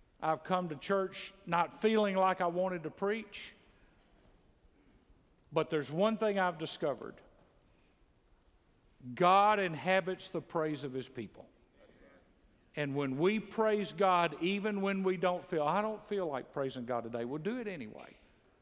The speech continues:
It's like my daddy used to say to me, "I don't care whether you feel like saying thank you, yes, sir, or no, sir, yes, ma'am, and no, ma'am,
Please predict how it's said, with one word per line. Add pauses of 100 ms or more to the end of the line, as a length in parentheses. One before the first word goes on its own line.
(1400)
It's
like
my
daddy
used
to
say
to
me,
"I
don't
care
whether
you
feel
like
saying
thank
you,
yes,
sir,
or
no,
sir,
yes,
ma'am,
and
no,
ma'am,